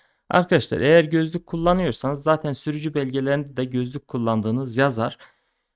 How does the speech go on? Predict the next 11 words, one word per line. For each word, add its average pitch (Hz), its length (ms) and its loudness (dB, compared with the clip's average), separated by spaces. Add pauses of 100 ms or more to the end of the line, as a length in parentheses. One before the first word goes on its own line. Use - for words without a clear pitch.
(160)
Bu 202 160 2
durumda 139 340 4
arkadaşlar 147 560 -2
gözlüğünüzü 143 880 -2
araç 151 320 -2
kullanırken 147 600 -2
her 156 180 0
zaman 143 340 0
takmak 143 380 -2
zorundasınız 104 680 0
normalde. 110 600 2